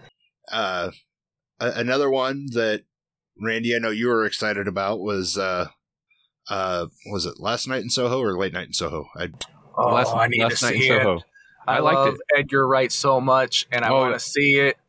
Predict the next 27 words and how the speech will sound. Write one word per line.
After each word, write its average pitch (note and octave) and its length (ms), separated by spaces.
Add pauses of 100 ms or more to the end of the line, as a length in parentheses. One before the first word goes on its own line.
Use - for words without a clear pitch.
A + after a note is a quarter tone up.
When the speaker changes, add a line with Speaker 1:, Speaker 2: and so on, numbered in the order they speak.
(160)
Speaker 2:
and A#2+ 160
I A2+ 40
Speaker 3:
I, B2 100
Speaker 2:
haven't - 120
Speaker 3:
it, G#2+ 60
Speaker 2:
been G2 100
able F#2 220
to. F#2+ 240 (320)
Speaker 3:
I C#3+ 60
bet C#3 180
you'll B2+ 120
like A2+ 240
it. - 140
I, G2+ 120
if, G#2+ 220
if A2 280
you're A#2+ 200
a G#2+ 40
big G#2+ 200
Edgar G2+ 260
Wright F#2 220
fan, F#2 200
I F2 80
think F#2+ 160
you'll F2+ 100
like F2 180
it. F2+ 140